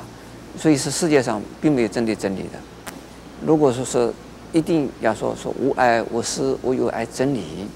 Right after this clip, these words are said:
呃，只能够说他暂时间呢，呃，他坚持，啊，一种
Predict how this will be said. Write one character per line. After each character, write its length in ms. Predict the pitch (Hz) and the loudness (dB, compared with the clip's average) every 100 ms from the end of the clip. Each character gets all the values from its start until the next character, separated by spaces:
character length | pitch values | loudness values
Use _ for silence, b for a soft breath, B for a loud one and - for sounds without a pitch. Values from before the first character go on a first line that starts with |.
| - B B B - - | -14 B B B -16 -8
呃， 280 | 95 92 92 95 | -2 0 -2 0
只 80 | 123 | 0
能 160 | 143 | 2
够 120 | 147 | 0
说 300 | 110 135 120 - - - - - - | 0 2 0 -2 -14 -18 -18 -18 -8
他 100 | 139 | -4
暂 240 | - 160 | 2 2
时 200 | 113 110 | 0 -6
间 260 | - 139 135 | 0 2 2
呢， 120 | 117 85 - - - - - - - | 0 -4 -12 -18 -18 -18 -18 -18 -10
呃， 320 | 98 92 90 92 - - - - - | -4 -4 -4 -6 -8 -12 -14 -16 -6
他 120 | 131 | -4
坚 260 | 131 185 175 | 4 6 6
持， 200 | - 87 - - - - - - | 2 -4 -6 -12 -16 -16 -16 -6
啊， 200 | 87 82 | -4 -2
一 80 | - | -4
种 140 | - | -4